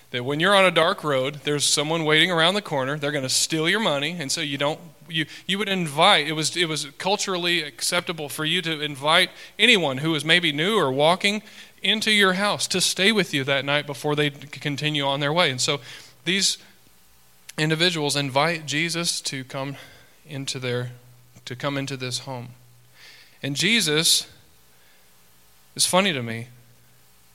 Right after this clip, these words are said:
he goes in to stay with them. A resurrected Christ, a resurrected Jesus, who ev-, evidently was, was,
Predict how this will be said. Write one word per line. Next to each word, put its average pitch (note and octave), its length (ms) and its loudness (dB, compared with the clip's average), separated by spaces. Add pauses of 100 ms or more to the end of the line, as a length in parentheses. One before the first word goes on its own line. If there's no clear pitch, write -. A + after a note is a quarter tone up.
(640)
he E3+ 120 -8
goes E3 240 4
in E3 100 -2
to D#3+ 80 -6
stay E3+ 260 -2
with C3 220 -8
them. G2+ 180 -18 (600)
A C3+ 60 -4
resurrected F3 840 -2
Christ, A#2 400 -10
a B2 60 -14
resurrected D3+ 520 -4
Jesus, B2+ 600 -8 (600)
who C3+ 420 -6
ev-, C#3+ 300 -10
evidently D#3 440 -6
was, C3+ 260 -8
was, C3+ 280 -10